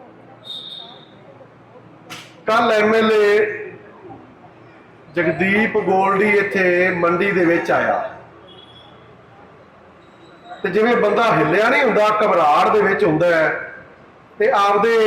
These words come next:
ਲਿਆ ਕੇ ਬੰਦੇ ਪਹਿਲਾਂ ਸਿਖਾ ਕੇ ਵੀ ਤੁਸੀਂ ਜਦੋਂ ਮੈਂ ਆਵਾਂ ਤੇ ਤੁਸੀਂ ਆਹ ਕੁਝ ਬੋਲਣਾ ਹੈ, ਜ਼ਿੰਦਾਬਾਦ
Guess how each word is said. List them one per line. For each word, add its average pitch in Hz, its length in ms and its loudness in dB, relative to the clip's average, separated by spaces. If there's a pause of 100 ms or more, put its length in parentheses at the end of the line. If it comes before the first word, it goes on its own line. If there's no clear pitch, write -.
(1200)
ਲਿਆ 196 400 0
ਕੇ 208 180 2
ਬੰਦੇ 196 360 2
ਪਹਿਲਾਂ 208 420 2
ਸਿਖਾ 180 600 0
ਕੇ 175 260 2 (840)
ਵੀ 196 80 -6
ਤੁਸੀਂ 208 580 -2 (400)
ਜਦੋਂ 190 240 0
ਮੈਂ 202 180 0
ਆਵਾਂ 196 300 2
ਤੇ 202 100 2
ਤੁਸੀਂ 202 340 -4
ਆਹ 208 220 2
ਕੁਝ 196 240 -2
ਬੋਲਣਾ 180 400 2
ਹੈ, 185 120 2
ਜ਼ਿੰਦਾਬਾਦ 185 600 0